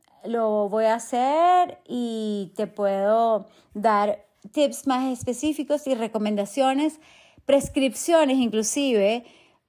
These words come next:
en consulta, con mucho gusto. Sin embargo, el que decide o la que decide eres tú. ¿Ok? Entonces tú te vas a decepcionar si tú no eres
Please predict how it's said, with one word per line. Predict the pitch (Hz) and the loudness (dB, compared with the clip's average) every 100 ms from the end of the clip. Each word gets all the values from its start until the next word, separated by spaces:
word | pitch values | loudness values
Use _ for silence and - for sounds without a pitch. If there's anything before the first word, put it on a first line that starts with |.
| _ - | _ -2
en | 277 294 | 0 2
consulta, | 285 247 247 226 196 170 190 202 _ | 0 0 0 0 -2 -2 -6 -8 _
con | 214 202 | -8 -8
mucho | 190 226 | -8 -6
gusto. | 233 247 208 - - - | -4 -4 -6 -14 -16 -16
Sin | - 359 349 | -6 -2 2
embargo, | 339 302 262 214 196 - - | 2 4 4 2 0 -6 -2
el | 240 254 | -2 2
que | 254 | 2
decide | 226 226 359 277 208 214 - | 0 -2 0 2 2 0 -2
o | - | -2
la | 208 | 0
que | 202 | 0
decide | 247 294 277 226 226 - | -4 -4 -4 -4 -4 -2
eres | 285 240 214 _ _ _ - | -2 -2 -4 _ _ _ 2
tú. | 415 453 440 247 - _ _ _ _ _ _ _ _ _ _ _ _ - | 6 6 6 4 -4 _ _ _ _ _ _ _ _ _ _ _ _ -10
¿Ok? | 240 311 330 330 - | 0 2 4 4 2
Entonces | 254 285 294 311 - | 2 4 2 0 -4
tú | 339 349 359 | -2 -2 0
te | 320 | 2
vas | 285 285 311 - - _ _ _ _ 254 | 2 0 -2 -8 -18 _ _ _ _ -4
a | 254 233 233 226 220 | 0 2 2 2 2
decepcionar | 233 254 254 - 240 320 453 453 _ _ _ _ _ - | 0 -2 -2 0 0 0 -4 -8 _ _ _ _ _ -12
si | 269 214 | -8 -6
tú | 302 330 - - | -4 -4 -4 -6
no | 247 247 240 | -2 0 2
eres | 240 240 247 254 - | 2 2 0 -2 -10